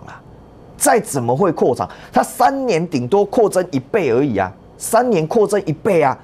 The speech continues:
那你说车用未来呢？它要成长五倍，我说这种需求一直要往上去做增加的时候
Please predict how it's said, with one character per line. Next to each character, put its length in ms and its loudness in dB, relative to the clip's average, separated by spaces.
那 140 2
你 100 2
说 220 2
车 240 2
用 260 2
未 180 4
来 180 2
呢？ 180 0
它 140 0
要 120 4
成 200 0
长 180 2
五 140 0
倍， 280 0
我 120 2
说 120 2
这 120 0
种 200 0
需 320 -2
求 220 4
一 80 0
直 120 -2
要 100 6
往 200 0
上 160 -2
去 100 -4
做 200 2
增 240 -2
加 220 2
的 100 0
时 120 -2
候 240 2